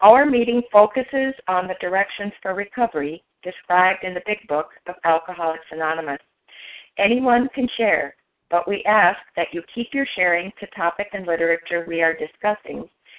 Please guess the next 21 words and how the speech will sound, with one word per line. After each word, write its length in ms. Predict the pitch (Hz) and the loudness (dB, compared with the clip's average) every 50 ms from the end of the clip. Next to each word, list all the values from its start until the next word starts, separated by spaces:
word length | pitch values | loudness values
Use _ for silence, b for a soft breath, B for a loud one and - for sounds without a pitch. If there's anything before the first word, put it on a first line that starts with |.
| B B B B - | B B B B -4
and 160 | 196 202 202 | -2 0 2
that 200 | 196 196 202 - | 2 0 0 0
you 100 | 226 240 - - | -4 -6 -6 -6
keep 180 | - 254 262 - | -8 -8 -6 -4
your 140 | - 277 269 - - | -4 -4 -4 -4 -4
share 300 | - 202 170 160 160 165 165 | -2 0 2 2 2 0 -2
to 100 | - 196 | -6 -10
approximately 1000 | 185 185 - - 175 165 165 - - - - - 160 - - - 160 160 165 - _ - | -10 -10 -6 -4 -2 -2 -2 -4 -10 -16 -14 -12 -12 -10 -10 -10 -10 -10 -10 -14 _ -12
three 220 | - 170 170 170 | -10 -8 -8 -6
minutes. 340 | 165 165 165 165 - - _ _ _ _ _ _ _ _ _ _ _ B B B B B B B _ _ | -4 -6 -6 -6 -8 -12 _ _ _ _ _ _ _ _ _ _ _ B B B B B B B _ _
Singleness 500 | 233 226 233 233 247 254 247 240 240 240 - - | 2 2 4 4 4 4 4 4 2 2 0 -4
of 100 | - 247 - - | -4 -4 -4 -4
purpose 420 | - 247 208 - - - 156 - - - - _ | -2 -2 -2 -2 -2 -4 -4 -4 -6 -12 -18 _
reminds 520 | - 175 175 185 190 190 196 208 220 - | -4 -2 0 2 2 2 2 0 -2 -2
us 160 | 151 139 143 143 - - | -2 -4 -4 -4 -8 -4
to 120 | - 165 | 0 2
identify 800 | 165 165 165 160 165 175 180 190 226 220 - 220 202 202 208 208 - - | 2 2 2 2 -2 -2 -2 -4 -6 -6 -2 -2 0 0 0 -2 -2 -6
as 100 | 175 170 _ - | -10 -12 _ -12
compulsive 500 | - 165 - - 180 170 170 - 185 185 | -14 -14 -10 -10 -10 -10 -10 -10 -10 -6
overeaters 640 | 180 160 156 165 170 - - 160 165 160 160 165 165 - - | -6 -4 -4 -4 -6 -8 -8 -8 -6 -4 -4 -4 -6 -6 -4
only. 440 | 170 170 165 165 165 156 147 - | -4 -4 -4 -4 -6 -10 -12 -14